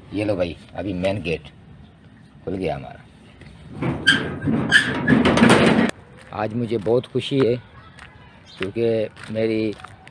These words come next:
दोनों बेटियों का आज result आएगा। देखते हैं कितने कितने marks उठाती हैं और कौन सा नंबर उठाती हैं। और वहाँ पर दो, तीन, चार, पाँच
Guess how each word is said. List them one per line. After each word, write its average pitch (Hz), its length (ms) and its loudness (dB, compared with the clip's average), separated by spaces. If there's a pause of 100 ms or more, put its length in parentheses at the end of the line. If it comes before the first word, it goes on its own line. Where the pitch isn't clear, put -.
(600)
दोनों 117 300 -2
बेटियों 110 340 -2
का 98 120 -6
आज 101 220 -2
result 110 360 -4
आएगा। 104 360 0 (760)
देखते 123 360 2
हैं 120 220 -4 (880)
कितने 135 300 0
कितने 113 560 -2 (600)
marks 110 420 -2 (300)
उठाती 120 400 -2
हैं 110 260 -6 (1000)
और 101 160 -6 (160)
कौन 123 280 0
सा 110 160 -4
नंबर 107 280 -2
उठाती 101 420 -6
हैं। 104 200 -6 (800)
और 107 120 -4
वहाँ 127 260 2
पर 117 220 0
दो, 123 320 2 (520)
तीन, 113 200 -2
चार, 117 380 4 (100)
पाँच 117 400 0